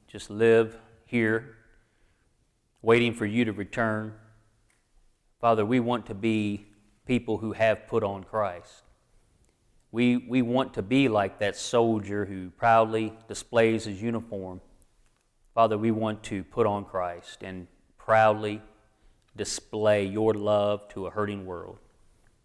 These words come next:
Father, help us to do it. And Father, help us to see the, uh, opportunities that you give us that we can minister to those who need to know you.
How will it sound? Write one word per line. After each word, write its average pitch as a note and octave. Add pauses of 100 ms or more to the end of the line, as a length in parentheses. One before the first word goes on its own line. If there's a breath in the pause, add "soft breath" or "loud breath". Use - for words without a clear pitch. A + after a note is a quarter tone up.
(260)
Father, G2
help A#2
us -
to -
do A#2+
it. C3 (1300)
And F2+
Father, A2
help A#2+
us A2+
to G2+
see A#2
the, G2
uh, F#2 (720)
opportunities G2+
that F#2+
you G2
give G2+
us G2 (680)
that F2+
we F#2+
can F#2+
minister G2
to F#2
those G2
who F#2+
need G2
to -
know G2
you. G2